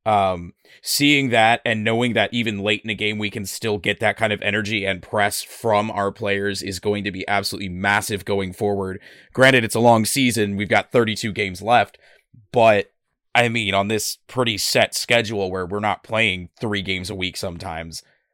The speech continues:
I think we can come to expect that at least some point during the game. But it was absolutely glorious to see, you know, even the, even the striker coming back, checking in, and, and, and winning the ball back in, in high opportunity areas to actually turn up field.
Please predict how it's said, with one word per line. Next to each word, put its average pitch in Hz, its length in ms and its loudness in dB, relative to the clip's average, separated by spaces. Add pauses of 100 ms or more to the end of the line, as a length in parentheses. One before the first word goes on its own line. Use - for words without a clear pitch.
(280)
I 123 100 4
think 120 200 0
we 117 100 -4
can 101 220 -4
come 113 200 -2
to 101 100 2
expect - 480 -2
that 95 160 2
at - 120 -6
least 104 300 -8
some 127 360 0
point 107 260 -4
during 95 260 -4
the 90 80 -4
game. 87 360 -8 (760)
But 117 120 2
it 120 80 6
was 107 200 -2
absolutely 120 400 4
glorious 120 380 4
to 117 100 -6
see, 113 420 0 (400)
you 113 160 2
know, 104 160 2
even 123 280 2
the, 110 140 -4
even 110 160 -2
the 101 60 -4
striker 107 380 2
coming 104 220 -2
back, 101 220 2
checking 107 340 0
in, 98 160 0
and, 92 140 -8
and, 98 240 -4
and 101 220 -4
winning 117 220 0
the 107 80 -2
ball 104 240 4
back 98 280 2
in, 98 100 -4
in 95 340 -8 (140)
high 117 260 4
opportunity 101 540 0
areas 98 380 -2
to 101 80 -4
actually 95 500 -2 (240)
turn 110 200 0
up 98 160 -2
field. 101 420 -4